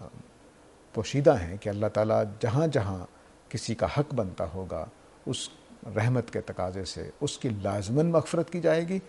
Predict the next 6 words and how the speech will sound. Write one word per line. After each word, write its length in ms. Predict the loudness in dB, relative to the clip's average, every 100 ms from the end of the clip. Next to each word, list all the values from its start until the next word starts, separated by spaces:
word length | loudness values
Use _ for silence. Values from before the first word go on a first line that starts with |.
| -14 -20 -20 -20 -2
अलबत्ता 360 | 4 4 6 4
जिसका 280 | 4 -2 -2
हक 220 | -2 0
नहीं 200 | 0 0
बनता 300 | 0 -2 -4
होगा, 420 | -4 -6 -6 -10